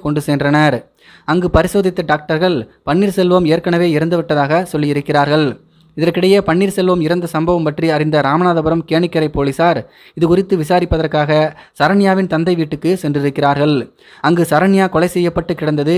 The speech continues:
அதன் பிறகுதான் தெரிய வந்தது. மனைவியை கத்தியால் குத்தி கொன்றபோது மது போதையில் பன்னீர்செல்வம் இருந்திருக்கிறார். பன்னீர்செல்வம் தற்கொலை குறித்து அவருடைய அண்ணன் மாரிமுத்துவும் சரண்யா படுகொலை பற்றி அவருடைய தந்தை சேதுவும் அளித்த புகார்களின் அடிப்படையில் ராமநாதபுரம் கேணிக்கரை போலீசார் தனித்தனியாக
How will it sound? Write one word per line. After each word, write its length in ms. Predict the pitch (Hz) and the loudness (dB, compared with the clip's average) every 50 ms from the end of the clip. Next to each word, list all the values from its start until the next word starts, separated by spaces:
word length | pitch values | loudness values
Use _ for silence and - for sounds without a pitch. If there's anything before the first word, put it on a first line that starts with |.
| 180 135 | 0 -2
அதன் 200 | 139 143 147 135 - | -2 -2 -2 -2 0
பிறகுதான் 380 | 151 156 160 151 156 165 180 175 - | 0 0 2 2 2 2 0 -2 -4
தெரிய 200 | 147 143 147 143 139 | -2 -2 0 0 0
வந்தது. 300 | 139 143 147 139 147 151 151 147 127 110 - - _ _ _ _ - - - - 147 | 0 0 0 2 2 2 4 2 0 -2 -6 -12 _ _ _ _ -20 -12 -4 0 2
மனைவியை 380 | 175 214 214 208 202 190 190 185 - | 2 2 4 4 4 4 2 2 0
கத்தியால் 420 | 165 165 - 202 196 190 185 185 | -4 -2 0 2 2 2 2 0
குத்தி 200 | 185 170 - 190 - | -4 -6 -6 -2 -2
கொன்றபோது 500 | 170 160 - 170 156 151 156 156 175 190 180 139 117 - - _ _ - 135 | 0 0 0 0 0 0 0 2 2 2 2 0 -2 -6 -10 _ _ 0 0
மது 160 | 160 185 202 196 170 | 4 4 4 4 4
போதையில் 360 | 185 180 175 175 185 185 - 170 | 2 2 2 2 0 0 0 0
பன்னீர்செல்வம் 540 | 160 170 175 170 - 156 151 151 170 190 156 151 | 0 0 0 -2 -2 -2 0 0 0 0 -2 -2
இருந்திருக்கிறார். 680 | 147 147 143 147 147 143 - 147 151 151 151 143 123 110 - _ _ _ _ _ _ - | -2 0 0 -2 -4 -2 0 0 2 2 2 0 -2 -4 -10 _ _ _ _ _ _ -2
பன்னீர்செல்வம் 640 | 139 165 202 220 220 202 - 196 185 196 196 185 | 0 2 4 4 2 2 2 2 2 2 2 0
தற்கொலை 280 | 165 156 - 196 190 190 175 | -2 -2 0 0 0 2 2
குறித்து 260 | 175 170 170 170 180 180 165 | 0 -2 0 0 0 0 2
அவருடைய 260 | 151 156 156 160 160 147 147 | 2 2 2 2 2 2 2
அண்ணன் 220 | 165 180 185 175 151 | 2 2 0 0 0
மாரிமுத்துவும் 600 | 147 156 170 175 165 160 151 - 160 175 196 190 135 113 _ _ _ _ - _ - | 0 0 0 0 0 -2 -2 -2 -2 0 0 0 -2 -6 _ _ _ _ -18 _ -2
சரண்யா 360 | 147 156 190 208 214 208 208 208 208 | 0 2 4 4 4 4 4 4 2
படுகொலை 300 | 165 175 180 190 190 185 | 2 2 4 2 2 2
பற்றி 280 | 180 175 170 - 190 185 170 | 0 -2 -2 0 -2 0 2
அவருடைய 300 | 156 170 170 170 170 170 165 | 2 2 2 2 0 0 0
தந்தை 220 | 160 160 165 170 165 160 | -2 -2 0 -2 -2 -2
சேதுவும் 420 | - 147 165 165 165 170 180 175 147 - - | 0 -2 0 0 2 0 0 0 -2 -2 -2
அளித்த 240 | 147 156 156 156 151 - | -2 -2 -2 -4 0 0
புகார்களின் 500 | 147 143 165 175 175 170 165 170 175 165 - | 2 4 4 2 2 2 0 0 0 -2 -2
அடிப்படையில் 500 | 135 151 151 - 147 147 170 196 185 127 - _ _ _ _ - - _ - | -2 0 0 0 0 2 2 2 2 0 -2 _ _ _ _ -20 -10 _ 2
ராமநாதபுரம் 580 | - 170 208 214 208 202 196 185 196 196 185 - | 4 4 4 4 4 2 2 2 0 -2 0 0
கேணிக்கரை 380 | - 180 190 185 190 190 185 170 - | 0 0 0 0 0 -2 -2 0 0
போலீசார் 440 | 160 156 151 - 170 175 165 160 - 143 | 0 -2 0 2 2 2 0 0 -2 -2
தனித்தனியாக 520 | 151 175 180 - 190 180 180 180 175 | -2 -2 -2 -2 0 0 0 0 0